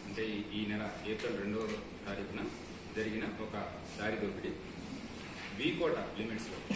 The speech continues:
ఇందులో ఒరిజినల్గా వాళ్ళు చెన్నై నుంచి కేజీఎఫ్కి బంగారాన్ని ట్రాన్స్‌పోర్ట్ చేస్తున్నారు.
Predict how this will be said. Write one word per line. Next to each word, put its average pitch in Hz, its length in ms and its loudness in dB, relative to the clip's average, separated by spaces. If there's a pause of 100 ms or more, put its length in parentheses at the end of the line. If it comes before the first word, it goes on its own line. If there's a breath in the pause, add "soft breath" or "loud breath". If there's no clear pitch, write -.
(300)
ఇందులో 135 340 8
ఒరిజినల్గా 127 380 4
వాళ్ళు 113 300 2 (180)
చెన్నై 113 220 2
నుంచి - 340 0 (180)
కేజీఎఫ్కి 117 540 2 (880)
బంగారాన్ని 107 520 2
ట్రాన్స్‌పోర్ట్ 117 600 0
చేస్తున్నారు. - 440 -2